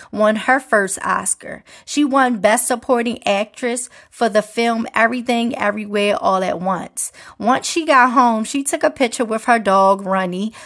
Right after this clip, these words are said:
while she held her Oscar and reminded people to adopt their pets instead of buying them. Whether win or lose, Missus Jamie Lee Curtis will remind you to adopt and not shop.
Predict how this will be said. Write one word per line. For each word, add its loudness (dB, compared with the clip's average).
while 4
she -2
held 4
her 0
Oscar 2
and -2
reminded -2
people -4
to -4
adopt 0
their -2
pets -4
instead -4
of -6
buying -2
them. -14
Whether 2
win 2
or 4
lose, -4
Missus -4
Jamie 0
Lee -4
Curtis -6
will -6
remind -4
you -8
to -4
adopt 2
and -6
not -6
shop. -2